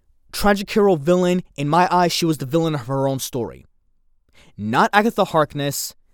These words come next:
not, you know, well, there really was no other villain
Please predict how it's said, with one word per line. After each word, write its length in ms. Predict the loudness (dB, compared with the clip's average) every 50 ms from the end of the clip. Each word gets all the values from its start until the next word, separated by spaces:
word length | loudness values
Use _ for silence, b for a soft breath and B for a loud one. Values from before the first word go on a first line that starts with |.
| _ _ _ _ -12
not, 440 | -8 -4 -2 0 2 2 2 0 -2 _ _ _ _ _ _ _ _ _ _ _ _ _ _ -14
you 220 | -10 -6 -4 -2
know, 580 | -2 0 0 0 2 2 2 0 -2 -4 -12 _ _ _ _ _ _ _ -20 -20 -20 _ -20 -20 _ -12
well, 320 | -6 -2 -2 0 -2 -2 -4 -4
there 140 | -4 -2
really 240 | 0 0 0 0 0
was 240 | 0 0 -2 -2 -4
no 80 | -6 -8
other 260 | -8 -8 -8 -8 -8
villain 380 | -6 -4 -4 -4 -6 -8 -10